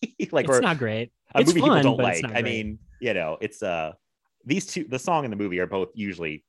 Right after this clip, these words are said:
Speaker 1: near the <laughs> bottom. So.
Speaker 2: But I will s-, I will say, though, the song is so fitting for the time period. Like,
Speaker 1: Oh, yeah.
Speaker 2: can you
Speaker 1: <laughs>
Speaker 2: imagine just going to, like, the mall in the early two thousands and just frosted tips and
Speaker 1: <laughs>
Speaker 2: it's just all bad, you know, bad fashion choices
Speaker 1: Yeah.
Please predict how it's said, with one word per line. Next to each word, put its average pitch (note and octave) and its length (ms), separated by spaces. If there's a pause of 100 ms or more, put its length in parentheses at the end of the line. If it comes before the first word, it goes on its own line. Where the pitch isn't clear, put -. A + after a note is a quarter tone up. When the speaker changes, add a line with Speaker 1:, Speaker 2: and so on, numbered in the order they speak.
(160)
Speaker 1:
near F#2 160
the C#2+ 80
<laughs> - 400
bottom. - 460
So. - 200
Speaker 2:
But G3 120
I - 20
will G3+ 120
s-, - 220
I F3 100
will G#3 160
say, B3 200
though, C#3 160
the B2+ 120
song F#3 280
is D3+ 240
so C#3+ 320
fitting B2 400
for B2 240
the A2 100
time A#2 360
period. C#3+ 440
Like, A#2 220
Speaker 1:
Oh, G2 120
yeah. D#2+ 280
Speaker 2:
can D#3 120
you D3 100
Speaker 1:
<laughs> D3+ 100
Speaker 2:
imagine C3+ 340
just B2 140
going C#3 200
to, C#3+ 60
like, B2+ 220
the B2 120
mall A#2 440
in A#2+ 160
the B2+ 80
early B2+ 300
two C3 160
thousands A#2 560
and A#2 100
just - 300
frosted B2 480
tips - 420
and A#2+ 260 (240)
Speaker 1:
<laughs> - 220
Speaker 2:
it's - 360
just G#3+ 360 (100)
all E3+ 180
bad, B2+ 380
you B2 100
know, A#2+ 280
bad B2+ 320
fashion A2 380
choices A2 320
Speaker 1:
Yeah. D3 200